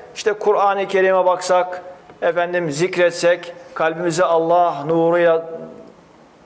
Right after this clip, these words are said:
doldursak, gözümüzü kapattığımız zaman böyle efendim hep ilahi nurlar,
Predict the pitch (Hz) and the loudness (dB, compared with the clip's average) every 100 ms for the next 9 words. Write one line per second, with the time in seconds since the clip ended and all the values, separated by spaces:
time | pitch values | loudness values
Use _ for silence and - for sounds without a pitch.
0 | _ _ 175 214 196 170 196 247 - - | _ _ 2 4 2 0 2 0 -2 -10
1 | - - - - - - 185 214 214 180 | -16 -18 -20 -20 -16 -2 0 0 0 0
2 | 175 202 196 185 - 165 160 156 139 165 | -2 -2 0 0 2 0 0 0 0 2
3 | 202 170 165 156 180 208 - - - - | 0 2 4 4 2 -2 -10 -18 -20 -4
4 | 160 147 147 170 160 175 196 - - - | -2 0 -2 -4 0 0 -2 -8 -16 -8
5 | 143 156 156 170 180 156 156 156 160 - | -2 2 2 0 0 0 0 2 2 -2